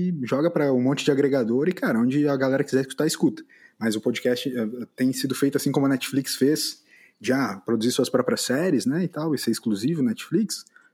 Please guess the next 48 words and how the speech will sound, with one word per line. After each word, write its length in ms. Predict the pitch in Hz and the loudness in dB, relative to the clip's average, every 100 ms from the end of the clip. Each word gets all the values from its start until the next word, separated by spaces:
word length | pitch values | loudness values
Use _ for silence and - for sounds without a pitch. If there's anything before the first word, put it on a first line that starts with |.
| _ | _
O, 260 | 101 120 120 | -8 -2 -2
o 20 | |
Spotify 640 | - 120 - 117 131 127 | -2 -4 -2 0 2 2
vai, 240 | 123 127 127 | 0 0 0
e 340 | 127 107 117 | 0 0 0
algumas 440 | 110 123 120 107 | 2 2 2 2
outras 200 | 113 117 | 0 0
plataformas 520 | - 104 107 123 120 - | -2 -4 -2 -2 0 0
também, 220 | 123 156 | -2 0
né, 220 | 139 135 | -2 -2
tem 140 | 131 131 | -4 -2
feito 220 | 139 - | -2 0
isso. 200 | 120 - - - - - | 0 -2 -10 -20 -20 -4
Mas 180 | 127 - - | -2 0 -2
isso 120 | - | -4
que 60 | - | 0
tu 100 | 175 | 2
comentou 260 | 160 165 | 2 2
da 80 | 160 | 2
Globo 260 | 117 135 156 | 2 2 2
é 40 | |
legal, 360 | 127 107 139 156 | 2 0 0 -2
cara, 200 | - - | -2 -4
porque 140 | 127 | -4
assim, 340 | - 139 - - - - _ | 0 0 -2 -8 -20 -20 _
eh, 360 | 113 110 107 104 | -4 -2 -2 -2
eu 140 | 120 131 | -2 0
acho 200 | - 147 | -2 -2
que 160 | 143 | 0
o, 320 | 135 131 123 | 2 2 0
o 40 | 113 | 0
podcast 480 | 127 117 - 131 - | 0 0 0 -2 0
vai 120 | 127 | 0
popularizar 840 | 139 127 135 131 113 107 123 127 | 0 0 2 2 2 0 -2 0
a 60 | 120 | 0
um 140 | 117 | 2
nível, 320 | 117 117 113 123 | 2 2 0 -2
é 60 | |
porque 220 | 139 - - | -6 -6 0
quando 160 | 196 | 4
a 20 | |
gente 100 | 214 | 4
fala 140 | 190 190 | 2 0
popularizar, 640 | 190 180 160 127 113 143 | 2 2 2 2 2 0
tem 220 | - 151 | 2 0
dois 340 | 131 139 151 139 | 0 2 2 4
níveis, 340 | 139 110 98 | 2 2 0
né? 140 | 92 | -4